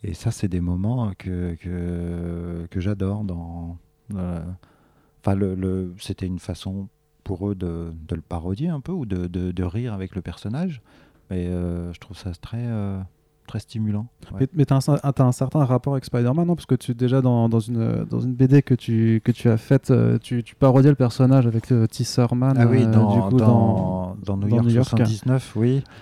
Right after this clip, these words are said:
Speaker 2: Où
Speaker 1: Euh, surtout que je parodie un peu mon super-héros préféré qui est, euh, Spider-Man.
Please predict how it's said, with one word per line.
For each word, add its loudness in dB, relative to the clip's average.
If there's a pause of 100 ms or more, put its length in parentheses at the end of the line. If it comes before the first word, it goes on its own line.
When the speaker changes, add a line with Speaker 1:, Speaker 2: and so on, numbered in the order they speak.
Speaker 2:
Où 4
Speaker 1:
Euh, 6
surtout -2
que -4
je 0
parodie 2
un 4
peu 0
mon 0
super-héros 2
préféré 0
qui -6
est, 0
euh, -2
Spider-Man. -2